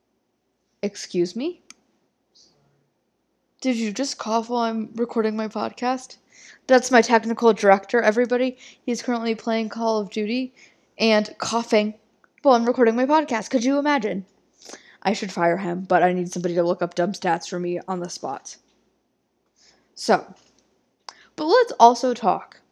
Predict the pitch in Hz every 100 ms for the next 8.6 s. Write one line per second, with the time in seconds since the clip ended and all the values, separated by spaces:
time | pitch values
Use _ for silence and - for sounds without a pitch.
0 | - 220 214 - 196 185 190 190 - 170
1 | 160 147 95 - - - 208 196 202 214
2 | 302 392 349 330 311 294 285 269 262 247
3 | 202 - - - _ - - 208 208 208
4 | 233 240 254 247 214 208 214 190 185 190
5 | 226 196 196 190 - - 196 190 - 196
6 | 175 190 185 180 185 - 185 180 180 175
7 | _ _ - 220 220 240 247 226 190 180
8 | 180 185 180 190 185 -